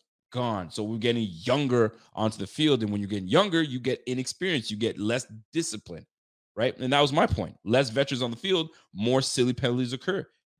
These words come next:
These, these injuries are hurting us. So he came back with a, with a, um, response. He says, "Well, the interesting part is that none," and this is, this is interesting. "The interesting part is that it's not the defense.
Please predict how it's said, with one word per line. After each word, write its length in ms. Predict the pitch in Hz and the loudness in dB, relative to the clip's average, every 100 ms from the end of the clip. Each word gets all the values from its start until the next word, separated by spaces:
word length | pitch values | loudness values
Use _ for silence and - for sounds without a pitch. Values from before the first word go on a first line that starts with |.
| - | -4
These, 340 | 117 135 - | 0 0 -2
these 240 | 113 139 117 | -6 -6 -4
injuries 340 | 117 131 117 - | -2 -2 -2 -2
are 100 | 117 | 0
hurting 340 | 175 247 95 | 0 0 -4
us. 180 | - - _ _ _ _ _ | -14 -20 _ _ _ _ _
So 340 | - 110 104 - _ | -2 0 0 -6 _
he 220 | 165 196 | -2 0
came 180 | 190 147 | 0 4
back 200 | 135 127 | 4 4
with 120 | 113 | 2
a, 140 | 80 - | 2 0
with 240 | 107 - | -2 0
a, 280 | 101 95 90 | 0 0 -2
um, 400 | 92 87 87 82 - | -4 -4 -4 -8 -10
response. 420 | 87 - 92 - | -10 -6 -6 -6
He 60 | - | -4
says, 200 | 110 98 | -2 2
"Well, 280 | 110 101 - - - | 2 0 -6 -18 -6
the 120 | 85 | 0
interesting 380 | 156 165 143 123 | 2 2 -2 2
part 200 | 120 117 | 2 2
is 100 | 107 | 2
that 200 | 101 - | -2 -2
none," 480 | 98 110 143 147 - _ _ _ _ _ - | 0 2 0 -2 -12 _ _ _ _ _ -6
and 140 | 101 | -2
this 100 | 117 | -2
is, 220 | 117 98 | -4 -8
this 200 | - 113 | -6 -6
is 120 | 82 98 | -6 -8
interesting. 320 | 90 67 - 101 | -8 -12 -14 -8
"The 80 | |
interesting 400 | - 160 170 156 | -4 -2 0 0
part 200 | 127 139 | 4 6
is 120 | 113 107 | 4 0
that 180 | 98 - | -2 -2
it's 180 | 104 104 | -6 -2
not 320 | 107 120 - | 2 2 0
the 80 | 107 | -8
defense. 640 | 85 180 - 87 - - | -6 -8 -6 -10 -10 -20